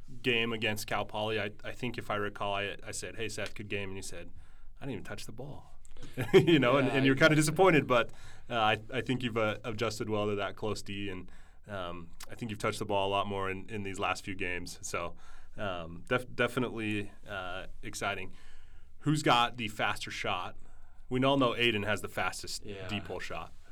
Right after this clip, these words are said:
Speaker 1: but between you and, uh, Chris Belcher,
Speaker 2: Oh,
Speaker 1: who
Speaker 2: Belcher does. Belcher's, Belcher's an offensive animal.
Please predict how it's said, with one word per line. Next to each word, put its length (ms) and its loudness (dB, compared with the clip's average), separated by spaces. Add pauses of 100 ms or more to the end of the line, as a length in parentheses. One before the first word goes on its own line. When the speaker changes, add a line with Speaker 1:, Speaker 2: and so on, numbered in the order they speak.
Speaker 1:
but 220 0
between 400 -2
you 160 0
and, 160 2
uh, 160 0
Chris 240 -4
Belcher, 460 -8 (120)
Speaker 2:
Oh, 160 -2
Speaker 1:
who 80 -4
Speaker 2:
Belcher 340 -4
does. 320 -8 (100)
Belcher's, 560 -4 (420)
Belcher's 400 -6
an 80 -8
offensive 460 -8
animal. 500 -10